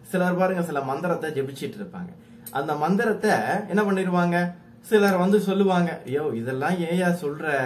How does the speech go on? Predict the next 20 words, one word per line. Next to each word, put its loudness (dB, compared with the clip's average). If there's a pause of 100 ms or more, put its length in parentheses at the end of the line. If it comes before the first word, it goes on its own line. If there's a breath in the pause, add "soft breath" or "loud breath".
இதெல்லாம் -6
சரியில்லப்பா, 2 (540 loud breath)
இதை 2
மாத்து" 2 (240)
அப்படின்னு. 0
உடனே, -4
உடனே -4
என்ன -2
பண்ணுவாங்க, -4 (360)
அவங்க -2
அதை 2
தூக்கி 2
போட்டுட்டு -2 (120)
இங்கிட்டு 2
இருந்து 4
jump -4
பண்ணுவாங்க. -6 (800 loud breath)
"இந்த 2
தெய்வத்தை 2
விட 0